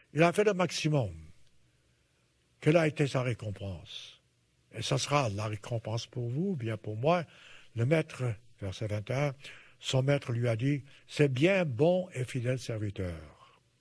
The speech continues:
Voyez-vous, Dieu vous, vous apprécie. Il dit, « C'est bien,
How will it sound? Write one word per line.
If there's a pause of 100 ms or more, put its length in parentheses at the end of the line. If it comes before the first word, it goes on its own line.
(100)
Voyez-vous, (500)
Dieu (1400)
vous, (280)
vous
apprécie. (380)
Il
dit, « (160)
C'est
bien,